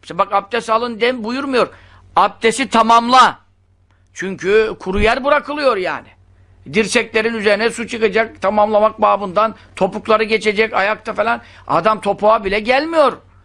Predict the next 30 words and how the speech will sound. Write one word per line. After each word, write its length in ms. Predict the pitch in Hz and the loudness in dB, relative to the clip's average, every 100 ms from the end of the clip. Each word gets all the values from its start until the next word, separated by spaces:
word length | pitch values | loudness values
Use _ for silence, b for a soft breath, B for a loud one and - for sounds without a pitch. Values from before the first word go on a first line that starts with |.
| - | -8
Yarım 280 | 147 185 220 | -4 -2 0
yamarak 400 | 208 208 247 240 | 0 2 0 -2
yıkıyor, 400 | 233 208 285 269 | -8 2 2 2
topukta 400 | 190 180 170 226 | -2 -4 -2 -2
kuru 200 | 220 226 | 0 0
yer 220 | 240 254 | 0 2
bırakıyor. 540 | 277 294 - 294 240 B B B | 2 0 2 2 2 B B B
Tırnakları 560 | - 185 208 190 214 240 | -2 2 2 2 0 0
uzun, 340 | 254 233 277 | -4 -2 -2
içine 320 | 220 - 185 | -2 -4 -4
bir 40 | 185 | -2
şeyler 300 | 202 185 254 | -2 0 -2
girmiş, 480 | 226 269 285 277 190 | -4 -6 -2 -2 -4
su 160 | - | -6
ulaşmıyor. 760 | 156 165 214 226 285 277 269 190 B B B - | -4 0 0 0 0 2 2 -2 B B B -14
Yani 200 | 135 131 | -12 -4
bu 60 | |
abdesti 400 | 139 143 156 165 | -2 -2 -4 -2
tamamlamak. 760 | - 165 160 160 165 247 254 - - - - - - | -2 0 0 2 2 2 0 -8 -20 -20 -20 -20 -4
Ondan 120 | 175 | -2
sonra 260 | 170 180 160 - - - - | 0 0 -2 -6 -20 -18 -10
ikincisi 640 | 139 196 196 202 - 214 | -4 -2 0 -2 0 -2
sünnet, 480 | 208 180 165 220 226 - b b b - | -2 -4 0 0 -2 -12 b b b -4
e, 120 | 139 | -2
üç 240 | 143 202 - | 0 0 0
su 220 | - 226 | 2 2
yıkamak, 440 | 214 196 208 220 | 4 2 2 -2
üçüncüsü 320 | 202 208 208 208 | -4 -8 -6 -6
ikmali 480 | - 175 175 214 | -6 0 0 0
sünnet. 380 | 214 220 226 240 | -6 -6 -2 -2